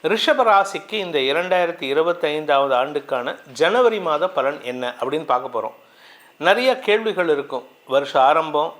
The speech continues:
உங்களுக்கு இந்த வருஷம் எப்படி இருக்கும்னு தெரியாது. இந்த, at least இந்த மாச ஆரம்பமே நல்லா இருக்குமா அப்படின்னு இருந்தா நல்லா தான் இருக்கு. அதனால ரிஷப ராசியை பொறுத்த வரைக்கும் கவலைப்பட வேண்டாம்,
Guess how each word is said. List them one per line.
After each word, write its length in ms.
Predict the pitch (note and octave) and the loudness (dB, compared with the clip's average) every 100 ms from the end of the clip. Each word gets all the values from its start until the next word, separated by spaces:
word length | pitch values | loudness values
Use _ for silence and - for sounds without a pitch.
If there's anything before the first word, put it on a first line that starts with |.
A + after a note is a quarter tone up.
| - | -14
உங்களுக்கு 480 | - C#3 C3+ C3 - | -10 -4 -4 -4 -6
இந்த 200 | C#3+ C#3 | -4 -2
வருஷம் 300 | B2+ C#3 F3+ | 0 -2 -4
எப்படி 200 | C#3+ D3+ | -4 -2
இருக்கும்னு 300 | D3+ C#3+ D3+ | -2 -4 -8
தெரியாது. 580 | C#3 C3+ C3+ B2+ B2+ - - - - | -6 -2 -2 -2 -8 -10 -20 -20 -8
இந்த, 300 | D3+ F3+ D#3 | -6 -2 -2
at 40 | |
least 240 | D3+ A#3 F#3+ | -2 -4 -4
இந்த 200 | F3 D3 | -2 0
மாச 260 | D3 A3+ A3+ | 2 2 4
ஆரம்பமே 540 | E3+ F#3 G3 F#3 G3 | 4 4 0 -2 -2
நல்லா 300 | D#3+ D3 E3+ | -2 4 4
இருக்குமா 480 | D#3+ - D3 C#3+ B2+ | 4 -2 -2 -2 -2
அப்படின்னு 200 | C#3+ D#3+ | -4 -6
இருந்தா 380 | D3 B2+ D#3 - - | -6 -4 -4 -4 -4
நல்லா 240 | D3 G#3 | 2 2
தான் 140 | G#3 G3 | 4 2
இருக்கு. 280 | C3+ - - - _ - - | 0 -10 -18 -20 _ -20 -12
அதனால 340 | - D#3+ F#3 G3+ | 0 2 4 2
ரிஷப 280 | E3 F#3+ A3 | 2 -2 2
ராசியை 300 | G3+ F3+ E3 | 0 0 -4
பொறுத்த 260 | E3 E3 | -4 0
வரைக்கும் 360 | D3+ D3 - F3 | -2 -2 -10 -4
கவலைப்பட 460 | C#3+ D3+ D3+ D3 | 0 2 2 0
வேண்டாம், 420 | C#3 C3 C3 B2+ | 0 0 -2 -4